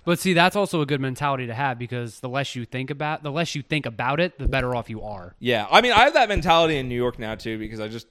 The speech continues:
Speaker 2: don't care about hookups anymore, really. But, um, so we get, we get to Eleven, and then we also, we waste it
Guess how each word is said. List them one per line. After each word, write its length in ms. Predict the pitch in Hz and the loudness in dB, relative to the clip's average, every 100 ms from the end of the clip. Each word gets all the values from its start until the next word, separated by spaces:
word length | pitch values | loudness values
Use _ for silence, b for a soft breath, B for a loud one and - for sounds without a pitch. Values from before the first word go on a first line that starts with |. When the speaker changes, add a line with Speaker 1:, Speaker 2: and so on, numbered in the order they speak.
| _ | _
Speaker 2:
don't 260 | 104 104 - | -14 -14 -12
care 200 | 117 104 | -8 -8
about 220 | 101 101 | -8 -10
hookups 340 | 101 104 - | -12 -12 -14
anymore, 420 | 98 95 98 98 - | -16 -14 -14 -16 -14
really. 380 | 101 95 90 104 | -12 -12 -12 -12
But, 260 | 104 90 - | -14 -14 -16
um, 480 | 110 104 95 95 - - b b b b | -18 -16 -18 -20 -20 -20 b b b b
so 420 | - 139 139 135 | -2 0 2 0
we 120 | 135 135 | -2 -2
get, 220 | 165 160 | -2 -2
we 80 | 156 | -6
get 140 | 180 | -4
to 80 | 202 | -2
Eleven, 420 | 151 143 139 131 | 0 0 0 -4
and 180 | 123 131 | -6 -4
then 480 | 131 127 123 117 - b b - | -2 -2 -4 -10 -16 b b -8
we 380 | 139 139 135 - - 139 - | -4 -2 -4 -10 -18 -18 -4
also, 580 | 160 254 226 202 147 - | 0 2 2 0 -2 -6
we 220 | 147 147 | -4 -2
waste 580 | 139 123 131 147 143 - | -2 -6 -4 -2 -2 -2
it 180 | 127 | -6